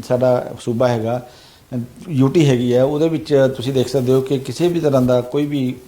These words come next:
ਕਾਨੂੰਨ ਦੀ ਉਲੰਘਣਾ ਨਹੀਂ ਕੀਤੀ ਜਾਂਦੀ। ਪਰ ਲੇਕਿਨ ਮੈਂ ਤਸਵੀਰਾਂ ਦੇ ਵਿੱਚ ਬਿਲਕੁਲ ਮੈਂ ਤੁਹਾਨੂੰ ਦਿਖਾਉਣ ਦੀ ਕੋਸ਼ਿਸ਼ ਕਰ ਰਿਹਾ। ਅਸੀਂ ਇੱਕ, ਇੱਕ ਅੱਧਾ ਘੰਟਾ ਅਸੀਂ ਰੋਡ ਦੇ ਖੜ੍ਹ ਕੇ ਲਾ ਕੇ ਆਏ ਹਾਂ। ਹਾਂ, ਜ਼ਰੂਰੀ ਨਹੀਂ ਹੈਗਾ ਵੀ,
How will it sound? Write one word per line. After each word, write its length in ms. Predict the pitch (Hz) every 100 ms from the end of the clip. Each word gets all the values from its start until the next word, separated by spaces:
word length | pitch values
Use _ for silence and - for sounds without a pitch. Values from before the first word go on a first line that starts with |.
| 139
ਕਾਨੂੰਨ 580 | - 127 127 123 131 120
ਦੀ 260 | 123 131 131 -
ਉਲੰਘਣਾ 320 | 117 135 151 143
ਨਹੀਂ 220 | 123 165
ਕੀਤੀ 240 | 143 131
ਜਾਂਦੀ। 300 | 123 110 127 - - - -
ਪਰ 60 | 143
ਲੇਕਿਨ 300 | 147 170 190
ਮੈਂ 120 | 190
ਤਸਵੀਰਾਂ 480 | 185 180 147 165 196
ਦੇ 80 | 208
ਵਿੱਚ 200 | 185 190
ਬਿਲਕੁਲ 320 | 156 151 160
ਮੈਂ 100 | 156
ਤੁਹਾਨੂੰ 220 | 143 147
ਦਿਖਾਉਣ 320 | 143 127 139
ਦੀ 80 | 139
ਕੋਸ਼ਿਸ਼ 360 | 135 120 120 131
ਕਰ 80 | 113
ਰਿਹਾ। 200 | 123 131
ਅਸੀਂ 260 | - 139 123
ਇੱਕ, 180 | 160 139
ਇੱਕ 240 | 165 180 160
ਅੱਧਾ 220 | 147 190 190
ਘੰਟਾ 280 | 147 143 135
ਅਸੀਂ 160 | 135
ਰੋਡ 200 | 135 123
ਦੇ 260 | 127 131 131 - -
ਖੜ੍ਹ 100 | -
ਕੇ 140 | 135 170
ਲਾ 100 | 139
ਕੇ 140 | 135
ਆਏ 180 | 131 113
ਹਾਂ। 100 | 127 143 - -
ਹਾਂ, 180 | 170 175 - - - -
ਜ਼ਰੂਰੀ 320 | 147 139 160 196
ਨਹੀਂ 120 | 202
ਹੈਗਾ 240 | 156 147
ਵੀ, 160 | 180